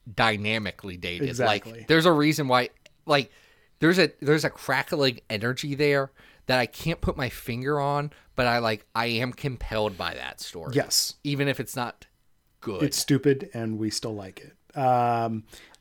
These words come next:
Speaker 1: I actually also think the X-Man tie into Operation Zero Tolerance is better, where he has to save Joey and Galen.
Speaker 2: All right, perfect. That would make it our new three fifty.
Speaker 1: This will be our new three fifty,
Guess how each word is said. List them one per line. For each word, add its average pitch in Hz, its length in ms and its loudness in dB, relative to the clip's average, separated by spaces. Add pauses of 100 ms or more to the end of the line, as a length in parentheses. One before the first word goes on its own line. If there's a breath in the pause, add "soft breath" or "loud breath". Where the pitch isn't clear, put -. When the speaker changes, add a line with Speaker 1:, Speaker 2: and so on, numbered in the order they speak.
Speaker 1:
I 139 120 4
actually 143 340 2
also 127 320 2
think 117 240 -6
the 120 140 -4
X-Man 110 540 -2
tie 101 240 -4
into 101 200 -8
Operation 95 500 -8
Zero 85 280 -10
Tolerance 90 500 -16
is 85 100 -16
better, - 280 -12
where 85 100 -10
he 98 140 -12
has 95 120 -6
to - 80 -10
save 92 300 -8
Joey 85 300 -10
and 87 100 -14
Galen. 82 480 -12
Speaker 2:
All - 80 -8
right, 226 220 -4
perfect. 180 400 -2
That 135 220 -2
would 147 200 0
make 147 220 2
it 156 200 0
our 120 140 -2
new 120 260 -2
three 165 260 -2
fifty. 262 440 -6 (1200 soft breath)
Speaker 1:
This 226 160 -4
will 294 220 -4
be 285 140 4
our 190 80 10
new 123 120 -2
three 151 360 -2
fifty, 131 500 -2